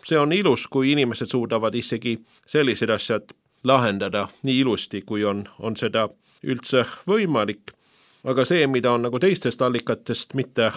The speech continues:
Mannerheimist teada tema prouast, oli võib-olla see, et ta oli selline võib-olla tüüpiline vene aristokraat, eh, oma ajastust, et ta ei osanud, eh, raha hinnata,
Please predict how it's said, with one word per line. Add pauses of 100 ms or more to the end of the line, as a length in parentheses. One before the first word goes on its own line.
(120)
Mannerheimist (400)
teada (120)
tema (120)
prouast,
oli
võib-olla
see,
et (100)
ta (580)
oli
selline
võib-olla (580)
tüüpiline (280)
vene (140)
aristokraat,
eh, (380)
oma
ajastust,
et
ta (360)
ei
osanud,
eh, (500)
raha
hinnata,